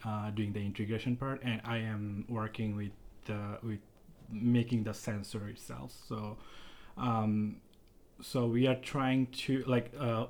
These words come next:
what currently people are doing, like, they're, um, taking the sample, uh, to the lab and analyze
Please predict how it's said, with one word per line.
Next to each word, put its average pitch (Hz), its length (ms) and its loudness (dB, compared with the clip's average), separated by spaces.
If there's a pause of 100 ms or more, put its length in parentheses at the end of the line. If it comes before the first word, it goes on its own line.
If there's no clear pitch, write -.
what 135 400 2 (160)
currently 123 720 8
people 120 320 2
are 110 80 2
doing, 107 300 0
like, 107 260 0
they're, 110 420 2
um, 107 480 -2 (320)
taking 120 360 4
the 113 100 2
sample, 113 800 0 (420)
uh, 110 220 2
to 120 100 -2
the 120 100 2
lab 110 520 2
and 110 420 2
analyze 110 680 0